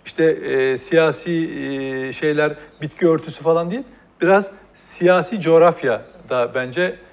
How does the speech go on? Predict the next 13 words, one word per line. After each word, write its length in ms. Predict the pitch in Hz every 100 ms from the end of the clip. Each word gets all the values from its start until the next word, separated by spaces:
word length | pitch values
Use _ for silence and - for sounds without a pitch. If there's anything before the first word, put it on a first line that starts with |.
| _ -
e, 180 | - 123
tarihiyle 600 | - 156 170 175 185 139
beraber 360 | 135 135 214 208 - - - -
çok 220 | 254 214
önemli. 420 | 175 156 160 247 - 202
Neden? 300 | 175 196 220
Çünkü 480 | 190 185 165 196 185 - -
bugün 420 | 147 170 202 185 143
yaşadığımız 500 | 151 190 180 202 196
olayları 560 | 151 147 147 151 180 - - - - - - - 127
yeni 220 | 139 175
kuşaklar, 520 | - - 143 - 120 113
gençler 480 | 131 143 - 175